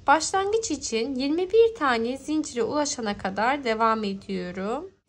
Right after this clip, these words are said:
Yirmi bir tane zincir çektikten sonra yirmi birinci zinciri parmağımla tutuyorum. Yani son zincirimizi parmağımızda tutuyoruz. Üzerine bir, iki, üç,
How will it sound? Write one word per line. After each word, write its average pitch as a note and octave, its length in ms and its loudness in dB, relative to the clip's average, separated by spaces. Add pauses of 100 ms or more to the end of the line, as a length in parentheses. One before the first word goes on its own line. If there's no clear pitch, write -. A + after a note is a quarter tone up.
(340)
Yirmi C4+ 340 -2
bir G#4+ 240 2
tane B3+ 460 0
zincir B3+ 440 -6
çektikten A3+ 760 -2
sonra G3+ 380 -4
yirmi C4+ 420 -2
birinci D#4 400 0
zinciri B3+ 460 -2
parmağımla B3+ 640 2
tutuyorum. A3 540 -4
Yani B3 300 -2
son D#4+ 300 -6
zincirimizi G3+ 640 -6
parmağımızda A#3+ 760 0
tutuyoruz. G3 640 -6 (400)
Üzerine D4+ 540 -2
bir, B3 320 0 (560)
iki, A3 580 -4 (560)
üç, A3 600 -6